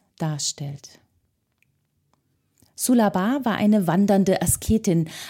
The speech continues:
eine Sannyasin, unverheiratet, selbstbestimmt und philosophisch hochgebildet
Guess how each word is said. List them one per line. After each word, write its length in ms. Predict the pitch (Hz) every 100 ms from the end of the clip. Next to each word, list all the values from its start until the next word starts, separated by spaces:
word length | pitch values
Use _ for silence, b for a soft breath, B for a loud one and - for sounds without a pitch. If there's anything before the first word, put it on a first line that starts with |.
| B
eine 280 | 180 190 180
Sannyasin, 920 | - 202 185 165 - 202 175 147 b b b b -
unverheiratet, 960 | 254 220 208 208 - 185 185 185 180
selbstbestimmt 840 | 196 190 - 190 - 196 190 -
und 180 | - 277
philosophisch 800 | - 233 208 214 254 - 196 -
hochgebildet 1300 | - 269 302 - - 175 214 233 247 185 165 -